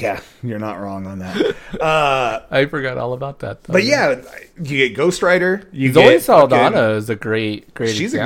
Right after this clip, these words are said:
Speaker 2: example.
Speaker 1: one, too.
Speaker 2: Yeah.
Speaker 1: 'Cause you would get her from, you would get her character from Avatar.
Speaker 2: Avatar, Gamora.
Speaker 1: Gamora.
Speaker 2: She is in Star Trek. I forget her character's name. Oh, Aurora?
Speaker 1: Yeah.
Speaker 2: Ahura? Oh, I can't remember.
Speaker 1: Ahura.
Speaker 2: Ahura.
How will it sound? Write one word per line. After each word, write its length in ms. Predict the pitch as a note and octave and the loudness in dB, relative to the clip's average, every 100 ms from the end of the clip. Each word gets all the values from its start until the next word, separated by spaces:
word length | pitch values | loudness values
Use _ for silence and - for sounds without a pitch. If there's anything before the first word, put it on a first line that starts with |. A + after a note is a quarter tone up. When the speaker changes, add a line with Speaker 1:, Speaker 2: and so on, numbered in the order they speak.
| A2 | -4
Speaker 2:
example. 100 | G#2 | -6
Speaker 1:
one, 140 | G2+ | -8
too. 280 | - D#3+ D3 | -8 -8 -6
Speaker 2:
Yeah. 200 | B2+ D3 | -4 -2
Speaker 1:
'Cause 140 | G#2+ F3+ | -2 -2
you 80 | |
would 120 | G#3+ E3 | -2 2
get 160 | G3 | 2
her 180 | E3+ F3+ | 4 4
from, 460 | F3+ F3 D#3 C3+ C3 | 4 4 4 0 -4
you 80 | C3+ | -4
would 60 | |
get 100 | C3+ | -4
her 80 | D#3 | -4
character 460 | B2 C#3 C3+ D3 B2 | -2 -2 -2 -2 -4
from 560 | - C3 A#2+ A2 F#2+ F2 | -4 -6 -4 -6 -8 -8
Avatar. 540 | G2+ B2+ - F3 F#3+ G3+ | -8 -6 -6 -6 -6 -6
Speaker 2:
Avatar, 720 | A#2 A2 B2 C#3 B2+ C3 C3 - | -4 -2 -2 0 2 2 0 -6
Gamora. 680 | B2+ G#2 G#2+ B2 B2 B2 B2+ | -10 -6 -2 0 0 0 -2
Speaker 1:
Gamora. 600 | B2+ A#2 B2 B2+ C3 D#3 | -4 -2 2 2 0 -4
Speaker 2:
She 220 | D#3+ A2+ | -4 -4
is 160 | A#2 C3 | -2 -2
in 120 | C#3+ | -4
Star 260 | - C#3 C3+ | -2 -2 -2
Trek. 380 | - C#3 C3+ C3 | -2 -2 -2 -4
I 60 | |
forget 340 | A#2 A2+ A2+ A2 | -8 -6 -6 -6
her 80 | |
character's 640 | A2 - A2 - A2+ A2 A#2 | -8 -10 -12 -10 -10 -10 -10
name. 400 | A2 A2 A2 A2 - _ | -10 -10 -12 -16 -20 _
Oh, 420 | - G#2+ G2+ G#2+ - | -14 -14 -14 -18 -12
Aurora? 600 | A2+ G#2 G#2+ A#2 A#2+ B2 A#2+ _ _ A#2 | -8 -6 -4 -4 -4 -8 -14 _ _ -10
Speaker 1:
Yeah. 160 | A#2 | -6
Speaker 2:
Ahura? 300 | A2+ A#2 A#2+ - | -6 -6 -10 -14
Oh, 180 | B2 A2 | -12 -12
I 20 | |
can't 100 | - A2+ | -12 -8
remember. 160 | A#2 C3+ | -4 -2
Speaker 1:
Ahura. 280 | C3 G#2 - - - - - - C3 | -2 -4 -10 -20 -20 -20 -20 -10 -6
Speaker 2:
Ahura. 540 | A2 F2+ A#2 A2 A2 | -6 -4 -4 -4 -6